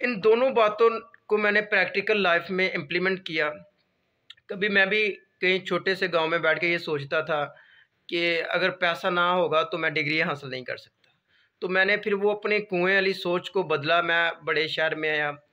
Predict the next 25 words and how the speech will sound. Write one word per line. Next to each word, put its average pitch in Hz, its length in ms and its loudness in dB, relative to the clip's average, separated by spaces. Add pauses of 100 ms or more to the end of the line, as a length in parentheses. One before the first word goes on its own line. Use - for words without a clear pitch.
(520)
और 156 140 0
वहाँ 175 300 2
पे 185 140 -2
आके 175 220 2
सेल्फ 175 260 -4
सपोर्ट 175 380 -2
हुआ, 151 260 0 (140)
कमाना 156 320 -2
शुरू 160 260 -8
किया 151 220 -4
और 147 100 -2
डिग्री 143 300 -4
अभी 147 360 -6
भी 139 160 -10 (300)
अल्हम्दुलिल्लाह 139 480 -8
हासिल 135 340 -12
कर 123 80 -14
रहा 113 200 -14
हूँ। - 80 -20 (920)
और 208 260 2 (140)
इस 220 160 -4
बात 220 320 2
से 262 60 -4
मुझे 240 180 0
ये 226 260 0